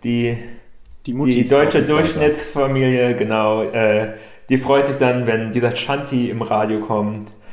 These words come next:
Speaker 2: Ja, das ist doch was Schönes und das hat uns doch auch unsere, äh, diese schlimme Corona-Zeit doch so ein bisschen versüßt mit so einem schönen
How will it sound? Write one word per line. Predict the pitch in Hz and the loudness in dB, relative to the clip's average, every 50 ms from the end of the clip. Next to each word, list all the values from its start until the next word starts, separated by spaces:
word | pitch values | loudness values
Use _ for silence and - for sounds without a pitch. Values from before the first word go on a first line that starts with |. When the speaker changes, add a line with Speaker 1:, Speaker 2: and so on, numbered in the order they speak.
| - | -8
Speaker 2:
Ja, | 110 110 113 113 104 101 95 | -6 -2 0 0 0 0 -2
das | 95 98 | -4 -4
ist | - - | -4 -2
doch | 120 107 95 | -2 -2 -2
was | 101 101 | -4 -6
Schönes | - - - - 120 120 127 127 127 123 - | -8 -10 -8 -4 -2 -2 -2 -2 -2 -4 -4
und | 120 107 | -4 -4
das | 110 110 | -4 -4
hat | 123 131 135 | -4 -4 -4
uns | 139 123 - | -4 -6 -6
doch | - 127 120 - | -6 -6 -4 -4
auch | 117 117 117 | -6 -6 -8
unsere, | 131 123 123 117 117 110 113 110 110 113 - 120 117 110 | -8 -10 -10 -8 -6 -4 -2 -2 -2 -4 -6 -8 -8 -8
äh, | 107 | -8
diese | 107 107 104 98 107 101 | -8 -10 -12 -10 -10 -10
schlimme | 101 - - - 135 156 165 165 | -10 -10 -6 -4 -4 -2 -2 -4
Corona-Zeit | 147 - - 113 101 110 127 151 151 143 131 123 - - 127 120 117 120 120 - | -6 -8 -8 -8 -6 -4 -4 -4 -4 -6 -6 -8 -10 -12 -10 -8 -8 -8 -6 -8
doch | 110 104 | -10 -10
so | - 107 | -10 -10
ein | 101 98 | -10 -10
bisschen | 131 139 139 - - - 117 113 113 110 110 110 - - - - - - | -10 -12 -12 -12 -8 -6 -4 -4 -4 -4 -6 -10 -14 -18 -20 -18 -18 -12
versüßt | - 101 90 82 90 113 160 214 247 269 262 - - - - - - - - - - - - - _ _ - - - - | -8 -8 -8 -6 -6 -2 0 2 2 2 0 -4 -10 -14 -16 -16 -18 -20 -20 -20 -20 -20 -20 -20 _ _ -20 -20 -20 -16
mit | - 120 101 | -14 -14 -12
so | - 113 107 | -8 -8 -8
einem | 104 104 107 107 | -6 -8 -10 -12
schönen | - - - - 151 156 151 151 147 143 143 143 147 - - - | -14 -10 -6 -6 -4 -4 -4 -6 -6 -6 -8 -8 -10 -14 -18 -20